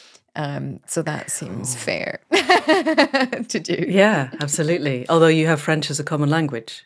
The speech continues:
Speaker 1: Oh, God. We've got, I mean, he speaks about five or six languages. So we've got English and French.
Speaker 2: Wow. Okay. There's so many avenues we could already go.
Speaker 1: <laughs>
Speaker 2: But I want to ask you the question that I've so far only managed to ask two people, Indy Johar and Sophia Parker,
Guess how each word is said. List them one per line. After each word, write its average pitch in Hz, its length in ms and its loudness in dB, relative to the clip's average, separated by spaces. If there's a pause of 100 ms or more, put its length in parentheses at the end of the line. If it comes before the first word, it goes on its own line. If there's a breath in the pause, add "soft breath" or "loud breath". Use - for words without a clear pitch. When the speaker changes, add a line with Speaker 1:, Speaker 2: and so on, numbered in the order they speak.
Speaker 1:
Oh, 175 180 6
God. 151 220 2
We've 147 120 -10
got, - 160 -6
I 139 80 2
mean, 151 180 -2
he 160 280 -4
speaks - 300 -6
about - 180 -4 (220)
five 143 320 -4
or - 40 -12
six - 280 -8
languages. - 360 -12
So - 80 -10
we've 151 80 -12
got - 180 2
English 156 260 -4
and 139 100 -8
French. - 500 -8 (280 soft breath)
Speaker 2:
Wow. 147 340 2
Okay. 185 400 2
There's 180 260 2
so 254 180 2
many 208 200 6
avenues 151 320 4
we 143 80 0
could 143 140 0
already 139 280 4
go. 123 220 2
Speaker 1:
<laughs> 208 100 -4
Speaker 2:
But 175 140 2
I 185 80 6
want 226 300 2
to - 180 -4
ask - 240 -6
you 156 80 -2
the 156 120 -2
question 156 420 -2
that 147 100 0
I've 143 320 -2
so - 260 0
far 165 240 4
only 147 140 4
managed 139 300 0
to 143 60 -2
ask 139 140 -4
two - 160 -8
people, 135 280 -4
Indy 135 180 -4
Johar 143 380 -2
and 127 120 -6
Sophia 135 380 -6
Parker, - 500 -10